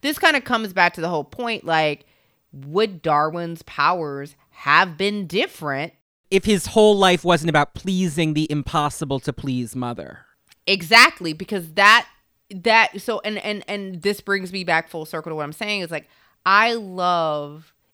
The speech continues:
Speaker 1: even though I may not necessarily like the concept, I love when someone can pull off, "That's why this character makes
Speaker 2: Mm-hmm.
Speaker 1: sense, because I wrote him that
Speaker 2: Right.
Speaker 1: way." Because it's not a,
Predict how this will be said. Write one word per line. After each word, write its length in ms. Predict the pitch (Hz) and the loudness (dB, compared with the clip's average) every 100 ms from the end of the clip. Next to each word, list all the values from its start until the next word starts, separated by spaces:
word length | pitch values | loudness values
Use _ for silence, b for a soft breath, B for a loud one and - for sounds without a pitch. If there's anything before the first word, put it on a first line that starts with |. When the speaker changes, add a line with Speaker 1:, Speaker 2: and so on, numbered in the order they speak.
| - | -10
Speaker 1:
even 200 | 269 277 | -6 -4
though 100 | 254 | -4
I 100 | 220 | -4
may 260 | 202 196 | -6 -6
not 220 | 196 180 175 | -4 -6 -6
necessarily 600 | 175 180 175 160 160 156 | -8 -8 -8 -8 -6 -6
like 220 | 151 147 | -6 -6
the 60 | 147 | -8
concept, 600 | - 147 151 - 185 180 - | -10 -8 -8 -8 -10 -6 -2
I 120 | 160 | -2
love 300 | 156 147 156 | -2 -6 -6
when 140 | 160 | -10
someone 360 | 156 156 151 147 | -10 -12 -10 -12
can 180 | - 139 | -14 -16
pull 400 | - 180 165 - | -14 -10 -10 -6
off, 460 | 147 147 135 123 _ _ _ _ _ | -2 0 0 -2 _ _ _ _ _
"That's 540 | 139 151 180 202 - 175 | -8 4 6 6 2 0
why 220 | 165 151 | 2 2
this 220 | 147 147 | -4 -10
character 540 | - 156 147 143 - | -10 -6 -6 -8 -10
makes 320 | 139 131 127 - | -12 -12 -14 -2
Speaker 2:
Mm-hmm. 100 | 175 | 2
Speaker 1:
sense, 440 | 185 165 147 - _ _ - | 4 2 0 -6 _ _ -10
because 360 | 151 180 160 | -4 -2 0
I 140 | 151 147 | 0 0
wrote 420 | 127 123 160 151 | -4 -2 -2 -2
him 240 | 143 127 117 | -6 -10 -10
that 200 | 110 143 | -6 2
Speaker 2:
Right. 240 | 214 170 | 4 2
Speaker 1:
way." 140 | - b b b | -4 b b b
Because 280 | 175 226 214 190 | -4 2 2 4
it's 180 | 226 | 2
not 300 | 240 269 302 | 6 8 8
a, 300 | 254 208 190 | 8 8 6